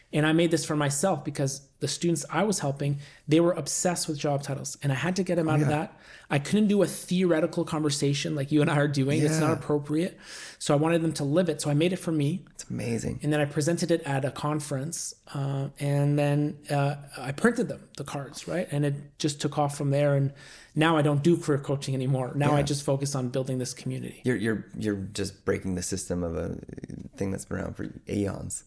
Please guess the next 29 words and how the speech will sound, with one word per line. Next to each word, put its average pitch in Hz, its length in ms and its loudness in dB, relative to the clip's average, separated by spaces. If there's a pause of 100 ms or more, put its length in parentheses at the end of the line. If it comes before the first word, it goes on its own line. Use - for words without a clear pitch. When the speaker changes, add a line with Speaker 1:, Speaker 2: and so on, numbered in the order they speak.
(100)
Speaker 1:
Yeah. 143 140 2
Speaker 2:
Like, 123 120 2
you're 117 100 -2
literally 113 360 4
breaking 104 440 2
a, 95 60 2 (400)
a, - 40 -4
a - 160 -10 (120)
train 120 200 0
of 95 100 -4
thought. - 320 -6 (280)
Speaker 1:
Yes, - 580 -2
that's 143 200 0
the - 100 -2
goal. 135 440 0
Speaker 2:
That's, 143 120 2
Speaker 1:
That's 139 120 -4
the 143 100 -4
Speaker 2:
that's 143 180 0
Speaker 1:
goal. 135 40 4
Speaker 2:
a 120 80 4
lot 117 100 2
of 113 60 0
work. 170 280 2
Speaker 1:
You 196 120 6
think 240 180 0
like 208 160 0
that 147 180 0
too. - 260 -4